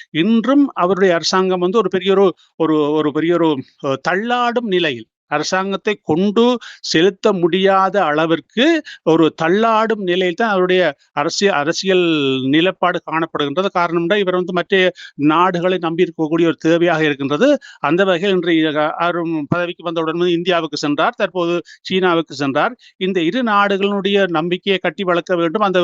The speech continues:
இரு நாடுகளும் வந்து உதவிகளை பெற வேண்டும் என்ற ஒரு, ஒரு, ஒரு நோக்கோடு தான் இன்று அவருடைய அரசாங்கம் ந-, நடந்து கொண்டு வருகின்றது. ஆனால் இதில் தமிழ் மக்களாகிய நாங்கள், ஈழத்தமிழ் மக்களாகிய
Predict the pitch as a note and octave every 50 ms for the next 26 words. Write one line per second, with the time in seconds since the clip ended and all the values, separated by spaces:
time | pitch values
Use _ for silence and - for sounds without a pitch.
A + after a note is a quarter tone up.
0 | F3 G3 A3 F#3+ D3 F3 F#3 F3+ F3 F3+ F3+ F3 F3 F3+ F3 E3+ F3+ E3+ E3 F3
1 | F#3 F3 - - - _ - D#3+ D#3+ F#3 F3+ F#3+ F#3 F3+ F#3 F3+ - - E3 F3+
2 | F3+ F#3 F3+ E3+ E3+ E3+ E3+ D#3+ E3+ D#3+ E3 E3 D3 - _ _ _ - D#3+ D#3
3 | D#3 D3+ D3+ D3 C#3+ D3 C#3+ C#3 C3+ C#3 E3 F#3+ F#3+ - F#3+ F#3 F3+ D#3+ E3 G#3
4 | B3 A#3 G3+ G#3 G3+ F3+ F3 F3+ F#3 E3+ D3+ - - F3 D#3+ F3 G3+ G#3 F#3 D#3+
5 | D#3 D3 D3 D3 D#3+ E3+ F3 F3+ E3 D3+ D3 C#3+ C#3+ B2+ B2 C3+ F#3+ A3+ G#3 G3+
6 | A3+ B3+ D4 D#4+ - - - - _ - F#3 G3 C#4 D#4+ D#4+ B3+ - C#4+ C#4 A3
7 | C4 E4 E4+ D#4+ C#4+ C4 - - C4 B3+ B3+ C4 A3 - C#4+ C4 G#3 F#3+ F#3 F#3+
8 | F#3+ E3 C3 - _ - - - _ _ - D3 E3+ G#3+ B3 C4 B3 G#3+ - A3
9 | G#3+ A3 A3+ G#3+ G3 F#3+ F3 - F#3+ F#3+ F#3 F#3 D#3 - G#3